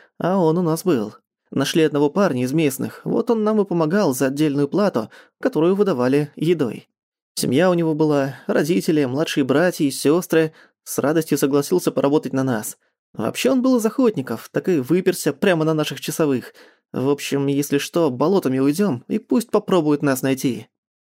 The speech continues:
Через пару дней после того, как гость ушел, началось шевеление. Теперь уже нам приходилось бегать и осматривать отряды, чтобы не пропустить мага, который будет представлен в усиление простым воинам.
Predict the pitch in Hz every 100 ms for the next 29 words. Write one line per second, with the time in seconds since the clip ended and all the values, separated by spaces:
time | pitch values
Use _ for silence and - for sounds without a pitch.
0 | _ - - 120 - 135 139 143 151 151
1 | - 143 151 151 135 143 147 - 143 156
2 | 170 - - 127 - 180 208 208 214 202
3 | 165 127 101 78 - - 131 139 147 147
4 | 160 151 190 156 135 135 131 131 131 139
5 | 147 156 180 - 175 185 196 196 185 175
6 | 135 110 107 - - 131 127 143 143 151
7 | - 156 135 - 139 156 151 131 135 -
8 | 143 143 143 - 143 180 165 147 139 147
9 | 214 185 175 170 170 - 180 170 165 120
10 | 104 131